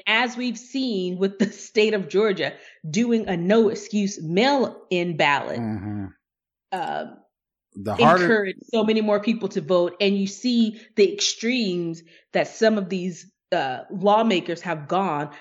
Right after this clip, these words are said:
Speaker 1: to completely demolish all that, even though it was their ideal.
Speaker 2: Right, right. The harder it is to vote, the less likely people are to vote, the better that is for certain groups.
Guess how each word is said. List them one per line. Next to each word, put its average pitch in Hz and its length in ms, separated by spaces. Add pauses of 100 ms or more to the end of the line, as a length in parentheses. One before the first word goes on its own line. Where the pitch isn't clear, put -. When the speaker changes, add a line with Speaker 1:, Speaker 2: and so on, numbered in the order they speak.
(160)
Speaker 1:
to 202 460
completely 202 760
demolish 196 640
all 165 160
that, 170 240 (240)
even 240 340
though 180 380 (260)
it 196 160
was 165 200
their 160 200
ideal. - 440 (140)
Speaker 2:
Right, 76 460
right. 85 320
The 90 120
harder 131 380
it 120 80
is 123 220
to 110 100
vote, 104 320 (160)
the 90 80
less 107 440 (300)
likely 104 420
people 98 340
are 120 160
to 131 80
vote, 117 360 (420)
the 101 60
better 165 280
that 139 240
is 127 360 (100)
for 120 240
certain 104 400 (100)
groups. 104 480